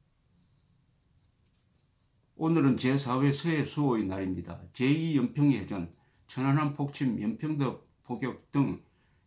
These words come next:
서해상의 북한 도발에 맞서 싸운 우리 영웅들의 넋을 추모하고 그분들의 위대한 헌신의 정신을 기리는 날입니다.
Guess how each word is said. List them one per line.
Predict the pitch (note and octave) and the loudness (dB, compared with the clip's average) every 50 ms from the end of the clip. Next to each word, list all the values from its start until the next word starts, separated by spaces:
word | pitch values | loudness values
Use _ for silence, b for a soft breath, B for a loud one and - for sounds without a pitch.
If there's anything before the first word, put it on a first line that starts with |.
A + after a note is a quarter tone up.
| _ _ | _ _
서해상의 | - - F3+ F3 E3 D3 C#3 A#2+ - C3+ B2 A#2+ G#2+ F#2+ - - _ _ _ _ _ _ _ _ - D3+ E3+ E3 C#3+ - | -6 -2 0 2 2 2 2 2 0 -2 0 0 0 -2 -4 -8 _ _ _ _ _ _ _ _ -4 -2 -2 -2 -2 -6
북한 | D3+ C#3+ - D#3+ D3+ D3 | -10 -6 -4 -2 -2 0
도발에 | C#3 D3+ C#3+ C#3+ D3 C#3 B2+ | 0 0 2 2 2 2 2
맞서 | G#2+ G#2+ G#2+ G#2+ - C3 A#2 | 0 0 -2 -2 -4 -6 -6
싸운 | - - C3 B2 A#2+ A2+ A2 A2+ | -2 0 0 0 0 -2 -2 -4
우리 | B2 A2+ C3 D3 C#3+ C#3 b b b b b b _ - | -2 0 0 2 2 0 b b b b b b _ -4
영웅들의 | A2+ A#2 B2+ C#3+ D#3+ D#3+ C#3+ D3 C#3+ C3+ A#2+ G#2+ G2+ | 0 4 4 4 4 4 2 2 2 2 2 2 2
넋을 | A2 C#3 C#3 C#3 - E3 D#3+ C#3 C#3 | 0 0 0 0 -2 -2 -2 -2 -2
추모하고 | - C#3+ C#3+ C3 A#2 G2+ G2 F#2+ E2+ F2+ F2+ F2+ F#2 b b b b b b b b b b _ | -2 0 0 2 0 0 -4 -6 -6 -8 -10 -12 -14 b b b b b b b b b b _
그분들의 | - D#3+ D#3 D3+ D3+ C#3 C3+ A#2+ A#2+ A2 G#2 G2 | -4 -2 0 0 2 2 2 2 2 0 0 0
위대한 | A2 A#2 A2+ D3+ D#3+ E3 E3+ E3 | 0 0 2 2 2 2 2 2
헌신의 | C#3 B2+ A#2+ A#2+ A#2 - E3+ E3+ F3+ F3 D3 | 0 0 0 -2 0 0 0 0 2 2 0
정신을 | C3 B2+ A#2 - - C#3 C3+ A2+ G#2+ | 0 -2 -4 -2 -2 -2 -2 -2 -4
기리는 | - C3 A#2+ A2 G2 A2 C3 C3 | -4 -4 -4 -2 -2 -2 -2 -2
날입니다. | G#2+ F#2+ F#2+ F#2+ F#2 F2 - E2+ E2+ | -2 -4 -4 -6 -6 -8 -8 -10 -12